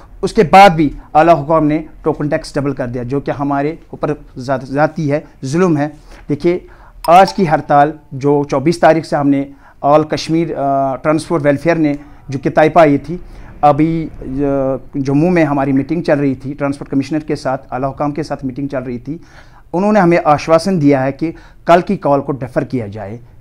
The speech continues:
क्योंकि कल बारह बजे या एक बजे उनकी मीटिंग है। मीटिंग के बाद जो भी रिजल्ट आने वाला है, वो, अ, हम सबको पता चलेगा और हमारी आवाम को भी पता चले, पूरे ट्रांसपोर्ट को पता चलेगा।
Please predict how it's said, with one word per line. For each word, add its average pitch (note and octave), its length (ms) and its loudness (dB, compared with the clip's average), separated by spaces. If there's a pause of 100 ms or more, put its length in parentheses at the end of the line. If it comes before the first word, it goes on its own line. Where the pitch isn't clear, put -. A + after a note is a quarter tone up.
क्योंकि C3+ 220 -4
कल D3+ 260 0
बारह D#3 260 6
बजे D#3 440 -2 (260)
या C#3 140 0
एक C#3 240 -4
बजे D#3+ 340 2
उनकी C#3+ 200 -2
मीटिंग D3 320 0
है। D#3+ 220 -2 (240)
मीटिंग D#3 300 -2
के E3+ 100 2
बाद D3 260 4
जो D3+ 220 0
भी G3+ 120 4
रिजल्ट D#3+ 380 2
आने D3 220 4
वाला C#3 220 0
है, C#3+ 220 -4 (280)
वो, D#3 360 4 (400)
अ, - 20 4
हम C#3+ 320 2
सबको D3 280 -2
पता D#3+ 220 4
चलेगा E3+ 380 4
और D#3 220 2
हमारी D3+ 340 -2
आवाम D3+ 260 0
को F3 120 0
भी F3+ 100 2
पता E3+ 220 0
चले, E3+ 100 0
पूरे D3+ 240 0
ट्रांसपोर्ट D#3 440 -4
को F3 100 -2
पता E3 200 0
चलेगा। E3 440 0